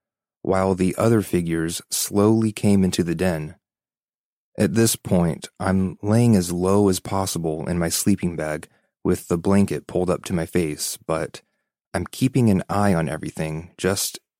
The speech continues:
in shock. I confirmed that these were definitely spirits. I remember watching one figure in particular. He was a young man with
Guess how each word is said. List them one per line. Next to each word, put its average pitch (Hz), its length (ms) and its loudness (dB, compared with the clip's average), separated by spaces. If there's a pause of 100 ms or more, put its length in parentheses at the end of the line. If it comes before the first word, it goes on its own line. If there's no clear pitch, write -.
in 82 160 -6
shock. - 600 -4 (720)
I 101 120 -2
confirmed 120 720 2
that 92 360 2
these 104 320 0
were 92 340 2
definitely 87 760 0
spirits. - 880 -4 (720)
I 101 120 0
remember 110 540 4
watching 104 640 2
one 113 220 4
figure 82 420 -4
in 87 220 -6
particular. 82 840 -4 (720)
He - 140 2
was 107 160 2
a 101 60 6
young 110 340 4
man 85 420 2
with 80 280 -6